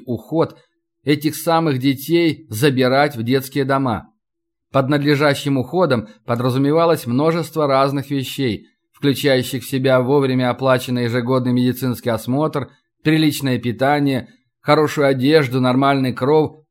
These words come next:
отдельную комнату и прочее, прочее, прочее. Нехило, да? То есть народ зимой вымерзает –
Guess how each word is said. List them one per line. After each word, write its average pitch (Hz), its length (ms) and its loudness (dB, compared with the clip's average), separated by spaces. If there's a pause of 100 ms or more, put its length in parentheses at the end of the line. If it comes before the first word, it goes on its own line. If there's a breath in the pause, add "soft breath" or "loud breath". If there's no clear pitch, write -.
отдельную 175 720 0
комнату 135 680 0 (100)
и 104 100 -8
прочее, 175 680 2
прочее, 139 600 0
прочее. 131 760 -2 (480)
Нехило, 143 520 0
да? 135 380 -4 (460)
То 165 80 2
есть 165 200 0
народ 147 360 2
зимой 151 400 2
вымерзает – 135 800 2